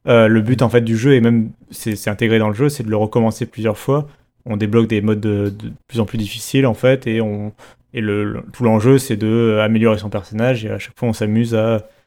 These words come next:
à gagner en équipement et à devenir de plus en plus fort, puis à s'amuser à,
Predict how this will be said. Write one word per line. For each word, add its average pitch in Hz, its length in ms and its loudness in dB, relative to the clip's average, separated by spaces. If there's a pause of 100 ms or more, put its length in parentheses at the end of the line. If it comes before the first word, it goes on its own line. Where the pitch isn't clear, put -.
(200)
à 104 140 -6
gagner 110 260 2
en 113 100 2
équipement 110 440 0
et 117 60 2
à 107 40 0
devenir 101 240 -6
de - 60 -12
plus - 120 -14
en 110 40 -8
plus - 160 -16
fort, 131 240 2
puis 120 100 -6
à 104 60 -2
s'amuser 107 500 0
à, 104 380 0